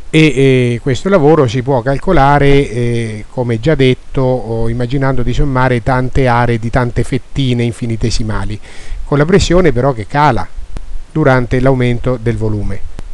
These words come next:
Allora con il calcolo integrale si può dimostrare che il calcolo, oh, del, del lavoro, oh, si può effettuare così. Eh, il prodotto pressione-volume per il logaritmo del rapporto tra il volume finale e il volume iniziale,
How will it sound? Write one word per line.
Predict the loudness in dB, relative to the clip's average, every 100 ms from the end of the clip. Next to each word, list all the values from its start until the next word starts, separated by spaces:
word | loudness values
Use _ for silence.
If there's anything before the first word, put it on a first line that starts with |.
| -12 -6
Allora | 0 4 4
con | 4 0
il | 2
calcolo | 2 0 0
integrale | -2 0 2 4 2
si | -2
può | -2 0
dimostrare | 0 -2 -4 0 2 4 2
che | 2
il | 2 2
calcolo, | 2 0 -2 0 0 2
oh, | 2 0 -2 -2 -4
del, | -4 -6
del | -6 -4 -2
lavoro, | 2 4 6 6
oh, | 4 2 0 0 0 0
si | 0
può | 0 -2
effettuare | -2 -2 0 0
così. | -2 -2 -4 -6 -10 -8 -2 0
Eh, | 0 0
il | 0
prodotto | 0 4 2 2 -2
pressione-volume | 0 -2 0 2 4 4 4 4 4 4
per | 4 2 2
il |
logaritmo | 2 2 2 2 0 -2 -2
del | 0 0
rapporto | -2 0 -2 -2 -2
tra | 0
il | 0
volume | -2 -2 -2
finale | -2 -2 -2
e |
il | -2
volume | -2 -2
iniziale, | -2 -4 -2 -2 -2 -6